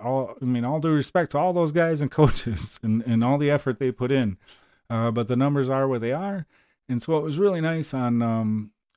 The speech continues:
on, on the season opener to see the defense come to life the way we've been expecting a few years. Like, I, I did see, and I mentioned it on Monday, it kinda reminds me, and it turns out it was twenty nineteen where Rodgers got pretty geeked up after a good defensive <laughs> performance against the,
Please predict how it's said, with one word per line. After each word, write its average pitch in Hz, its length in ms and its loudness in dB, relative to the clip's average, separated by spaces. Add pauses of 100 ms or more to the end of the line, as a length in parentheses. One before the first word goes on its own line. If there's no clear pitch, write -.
on, 117 200 -4
on 113 420 -4 (280)
the 113 80 -6
season 139 340 0
opener 135 340 0
to 123 120 -2
see 131 220 0
the 117 120 0
defense 123 500 2
come 127 220 -2
to 117 80 0
life 123 600 0
the 120 100 -6
way 120 140 4
we've 117 300 2
been 107 140 0
expecting 127 560 0
a 120 40 2
few 131 200 2
years. 127 560 4 (440)
Like, 123 280 -4 (180)
I, 123 120 -4
I - 20 0
did 117 400 2
see, 127 180 2
and 117 100 4
I 113 60 2
mentioned 120 380 2
it 117 100 2
on 107 140 2
Monday, 120 380 4
it 113 60 -4
kinda 117 200 0
reminds 113 340 2
me, 117 80 0
and 110 80 0
it 104 80 -4
turns 113 260 -2
out 113 180 0
it 110 60 0
was 104 200 -2
twenty 123 300 2
nineteen 123 640 4
where 117 120 0
Rodgers 117 420 0
got 117 200 0
pretty 120 220 -2
geeked 117 300 -2
up 117 220 -2
after 117 300 0
a 110 40 -2
good 110 180 0
defensive 117 560 0
<laughs> - 0 -
performance 120 520 0
against 113 240 -4
the, 95 140 -8